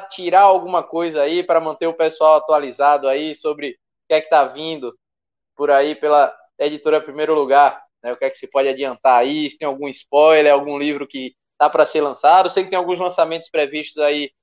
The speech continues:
pros próximos dias, então já atualiza pra gente aí o que é que vai rolar com a editora Primeiro Lugar, com o Rafael Moraes,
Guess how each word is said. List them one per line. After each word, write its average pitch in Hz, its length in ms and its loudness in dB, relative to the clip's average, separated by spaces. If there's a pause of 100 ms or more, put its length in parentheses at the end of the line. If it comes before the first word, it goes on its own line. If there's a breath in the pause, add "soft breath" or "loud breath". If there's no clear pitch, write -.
(180)
pros 151 220 -2
próximos 147 440 -2
dias, 180 480 -2 (280)
então 139 180 -8
já 156 260 6 (160)
atualiza 156 480 0
pra 156 200 4
gente 151 240 -6
aí 151 200 0
o 151 80 -4 (320)
que 160 60 0
é 160 60 -2
que 156 300 -10 (200)
vai 151 160 6
rolar 143 500 4 (140)
com 143 60 -6
a 147 60 -2
editora 143 300 -4
Primeiro 143 300 -8
Lugar, 156 540 2
com 156 100 -6
o 143 60 -6
Rafael 143 360 0
Moraes, 139 560 0